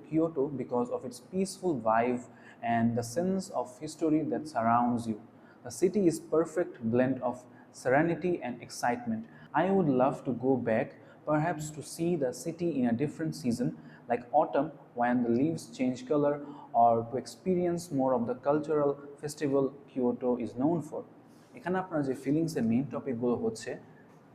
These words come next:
পিসফুল, পিসফুল ভাইব। আপনি কিয়োটো যাওয়ার পরে অনেক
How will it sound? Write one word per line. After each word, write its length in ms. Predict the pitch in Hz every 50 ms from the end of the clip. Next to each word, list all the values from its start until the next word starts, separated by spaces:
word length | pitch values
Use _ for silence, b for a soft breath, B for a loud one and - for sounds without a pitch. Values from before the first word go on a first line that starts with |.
| - - -
পিসফুল, 680 | - 180 170 160 165 - - - - - - - 117 110 - - - - - - - - - - - - -
পিসফুল 440 | 185 180 165 - - - 151 139 123
ভাইব। 180 | 117 107 110 -
আপনি 420 | 131 135 151 160 165 170 185 190
কিয়োটো 380 | 185 - - - 151 147 - 165
যাওয়ার 260 | 147 147 131 135 139 139
পরে 220 | 151 139 127 139 151 - B B B B B -
অনেক 200 | 127 131 135